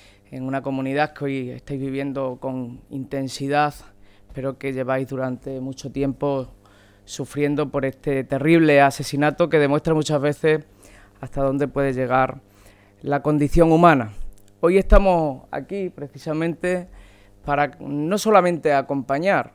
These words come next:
sino, eh, construir juntos lo que consideramos que debe ser, eh, el futuro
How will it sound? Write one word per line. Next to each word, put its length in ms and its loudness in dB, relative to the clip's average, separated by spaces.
sino, 960 -4
eh, 240 -16
construir 480 -2
juntos 460 -2
lo 120 -2
que 120 -8
consideramos 720 -4
que 120 -6
debe 240 0
ser, 460 -4
eh, 360 -8
el 160 -4
futuro 680 0